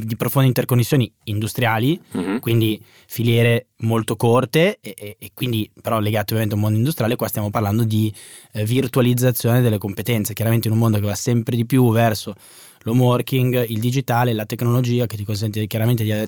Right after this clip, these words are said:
Speaker 1: di accedere al lavoro più o meno, se fai un certo tipo di lavoro, ovunque,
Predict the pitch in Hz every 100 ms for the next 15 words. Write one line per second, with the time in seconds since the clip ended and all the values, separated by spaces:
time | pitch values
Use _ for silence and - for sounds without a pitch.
0 | - 139 120 - 156 143 123 110 - -
1 | - - 117 120 139 120 120 127 131 113
2 | _ _ _ - 98 104 101 104 101 110
3 | 120 143 127 - _ _ - 120 135 117
4 | 131 160 -